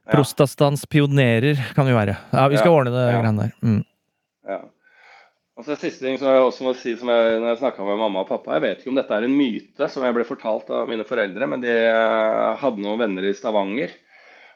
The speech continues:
Speaker 1: Og der hadde det vært sånn at, eh, på et så tidlig, eller under koronaen der, eh, så hadde det vært, eh, et sånt kjøpesenter nede i Stavanger der,
Speaker 2: Mhm.
Speaker 1: eh, der det hadde blitt gitt beskjed til resepsjonen, da, ikke sant, i kjøpesenteret, ikke sant, i den, eh,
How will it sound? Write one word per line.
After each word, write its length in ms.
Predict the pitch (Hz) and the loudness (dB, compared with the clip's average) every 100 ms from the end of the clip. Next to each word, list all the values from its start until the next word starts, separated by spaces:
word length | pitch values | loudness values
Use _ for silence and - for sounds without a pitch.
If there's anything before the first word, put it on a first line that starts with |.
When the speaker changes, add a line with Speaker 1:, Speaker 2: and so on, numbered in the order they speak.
| - | -6
Speaker 1:
Og 80 | 117 | 0
der 200 | 123 131 | 4 4
hadde 160 | 139 | 4
det 60 | 147 | 4
vært 160 | 127 - | 2 0
sånn 160 | 123 110 | -4 -2
at, 180 | 113 - | -2 -2
eh, 220 | 117 113 | 0 0
på 140 | 107 123 | 0 -2
et 80 | 110 | 0
så 120 | 120 113 113 113 113 110 | 0 2 4 2 0 -4
tidlig, 280 | 127 101 107 113 | -6 -4 -4 -4
eller 420 | - 117 117 113 113 | -2 0 0 0 -4
under 100 | 107 | -4
koronaen 480 | 127 113 90 92 113 | -2 -2 -2 -2 0
der, 220 | 151 147 - _ | 0 -2 -14 _
eh, 320 | - 113 113 110 | -6 -2 -2 -2
så 160 | 110 117 | -2 -2
hadde 160 | 117 113 | 0 0
det 80 | |
vært, 320 | 110 - _ 113 | -2 -4 _ -2
eh, 540 | 110 110 107 107 110 - - - - - | 2 2 2 0 -2 -6 -18 -20 -12 -8
et 80 | - | -4
sånt 160 | 131 | -4
kjøpesenter 600 | - 120 - - 107 95 120 | 0 -2 -2 -12 -16 -10 -6
nede 100 | 110 | -4
i 80 | - | -2
Stavanger 380 | 123 104 95 | 0 0 0
der, 180 | 123 175 - _ - | 0 0 -2 _ -4
Speaker 2:
Mhm. 300 | 139 113 139 - | 0 2 0 -2
Speaker 1:
eh, 680 | 113 117 113 110 107 110 110 | -2 0 0 0 0 0 0
der 220 | 110 110 107 | 0 2 4
det 80 | 110 | 2
hadde 200 | 110 113 | 2 0
blitt 140 | 117 | -4
gitt 120 | 123 107 | -6 -12
beskjed 400 | - 113 95 - | -10 -6 -6 -6
til 80 | 110 | -8
resepsjonen, 560 | - 123 - 101 95 135 | -8 -10 -10 -8 -2 0
da, 100 | 120 - | 0 -4
ikke 140 | 110 | -8
sant, 240 | 113 117 113 | -4 -4 -2
i 240 | 107 104 | -4 -4
kjøpesenteret, 840 | 101 95 - - 87 85 120 147 - | -4 -6 -8 -10 -10 -8 -8 -8 -6
ikke 100 | 104 | -8
sant, 240 | 104 95 98 | -6 -6 -6
i 120 | 98 | -4
den, 340 | 95 90 85 | -2 -4 -8
eh, 180 | 85 87 | -6 -8